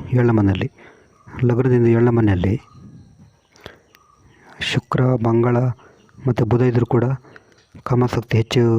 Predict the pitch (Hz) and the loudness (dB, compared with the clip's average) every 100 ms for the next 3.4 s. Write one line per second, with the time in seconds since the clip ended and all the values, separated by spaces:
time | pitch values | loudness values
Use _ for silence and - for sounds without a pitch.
0 | 120 220 202 127 - 127 120 - 98 - | 0 -2 0 -2 0 0 0 0 0 -2
1 | - - - - - - 131 123 120 123 | -6 -20 -20 -20 -18 -2 0 2 2 2
2 | 127 123 120 - - 127 117 117 117 113 | 2 0 0 -2 -2 0 0 0 0 0
3 | 113 110 127 | -2 0 -2